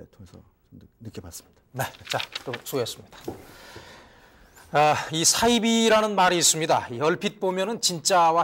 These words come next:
Speaker 2: 비슷하지만은 자세히 살펴보면은 아니다라는 말입니다. 아, 그러나 어느 종교가 사이비냐 아니냐를 두부 자르듯 가르기는 사실 매우 어렵습니다.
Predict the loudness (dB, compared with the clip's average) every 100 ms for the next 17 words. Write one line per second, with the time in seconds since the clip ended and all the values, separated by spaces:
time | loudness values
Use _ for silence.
0 | -4 -6 -4 -4 -6 -6 -6 -6 -8 -14
1 | -12 -4 0 0 0 -4 -4 -4 -4 -6
2 | -10 -4 -4 -2 -4 -6 -4 -4 -2 -4
3 | -6 -12 -20 -20 _ _ -20 -20 -20 -20
4 | _ -6 -4 2 4 6 4 4 2 0
5 | 0 -2 -2 0 0 2 2 2 -2 -6
6 | -6 -2 0 0 -2 0 0 2 0 0
7 | -6 _ _ _ -8 -4 0 4 2 2
8 | -4 -6 -8 -4 -4 -4 -8 -8 -2 -2
9 | -2 -8 -14 -4 0 2 2 0 -4 -6
10 | -14